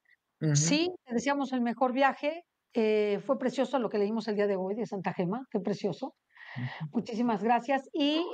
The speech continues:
Speaker 2: eh, pues, deseamos que todo salga bien, que todo salga hermoso,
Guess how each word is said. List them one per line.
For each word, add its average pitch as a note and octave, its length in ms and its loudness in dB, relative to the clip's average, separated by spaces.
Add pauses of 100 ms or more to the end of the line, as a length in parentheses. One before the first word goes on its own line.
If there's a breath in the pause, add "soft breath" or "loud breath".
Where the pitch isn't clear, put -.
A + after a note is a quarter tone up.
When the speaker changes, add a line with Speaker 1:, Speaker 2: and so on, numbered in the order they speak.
Speaker 2:
eh, A#3 320 2
pues, B3 140 -4
deseamos C#4 520 -2 (220)
que A3 100 0
todo C4+ 240 2
salga A#3+ 280 0
bien, C#4 260 -4
que A#3 100 -2
todo A#3 240 -2
salga G#3+ 460 0
hermoso, C#4+ 580 2